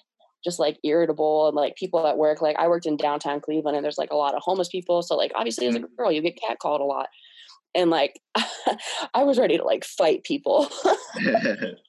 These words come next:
Speaker 1: I was
Speaker 2: That's
Speaker 1: like,
Speaker 2: great.
Speaker 1: "Let me, let me take my earrings off real quick. Like,
Speaker 2: <laughs>
Speaker 1: let's fucking go." I was about to throw down with, like, homeless people. It was
Speaker 2: About to
Speaker 1: really bad.
Speaker 2: scrap.
Speaker 1: I was just so argumentative for, like, the last month,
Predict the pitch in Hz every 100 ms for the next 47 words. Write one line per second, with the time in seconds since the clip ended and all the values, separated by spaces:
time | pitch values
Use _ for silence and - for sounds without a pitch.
0 | - 208 202 226 196 185 165 - 170 196
1 | 220 226 214 226 240 160 135 107 120 80
2 | - - - - - - 53 - - -
3 | 440 302 175 180 - - 190 165 175 165
4 | 98 - 160 170 180 180 190 165 156 151
5 | 143 - - - - 175 320 - - -
6 | 175 175 165 151 - - 104 160 175 175
7 | - - 165 165 156 160 147 147 143 139
8 | 165 - - - 147 135 - - 160 147
9 | 151 160 147 143